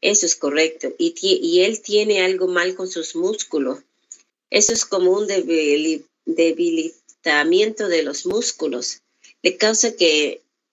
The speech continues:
entre en una condición, sus ojos se le cruzan y todo, muy nervioso. Su nombre es Donald. Váyase a casa y crea que él sea sano. Tome ese pañuelo. Noventa y ocho.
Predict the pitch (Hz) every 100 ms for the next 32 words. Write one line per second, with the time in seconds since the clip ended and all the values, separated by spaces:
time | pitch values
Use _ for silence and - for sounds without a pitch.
0 | _ - 214 240 214 190 196 202 196 -
1 | 165 147 - 208 208 160 - 165 165 -
2 | 196 214 214 196 165 147 - 208 208 208
3 | 208 - - - - 165 196 196 165 139
4 | - _ _ 185 220 208 170 175 185 185
5 | 143 143 185 185 202 220 208 185 180 156
6 | 175 180 151 139 - _ _ _ 196 226
7 | 226 190 185 185 202 202 - - - 160
8 | 160 139 - - 165 170 175 196 180 175
9 | - 185 165 127 - _ - 208 220 190
10 | 190 - - 156 151 180 170 143 - _
11 | _ _ _ _ _ _ 170 156 156 160
12 | 175 180 175 143